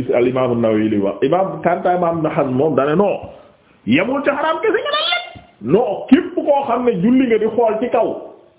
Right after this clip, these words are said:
yow sa julli yàqu na. Waaw. Moo ne imaam Al-Hafiz Ibn Hajar naan wa afrata <laughs> Ibn Hazm. <laughs> Mu ne kanta imaam Ibn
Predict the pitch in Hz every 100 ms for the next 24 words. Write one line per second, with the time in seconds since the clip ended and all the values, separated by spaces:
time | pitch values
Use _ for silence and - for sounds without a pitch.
0 | - 135 180 190 180 190 156 135 - 78
1 | - - _ _ _ _ _ - 107 -
2 | - - - - 113 214 220 226 226 220
3 | 220 202 196 185 151 139 - - - 120
4 | 170 180 170 175 170 160 151 160 143 -
5 | - - - - _ - - - 120 -
6 | - 127 123 113 113 101 - - _ _
7 | 120 - 127 127 131 - 135 - - -
8 | 165 160 - - - - - 269 247 240
9 | 262 254 247 254 262 262 262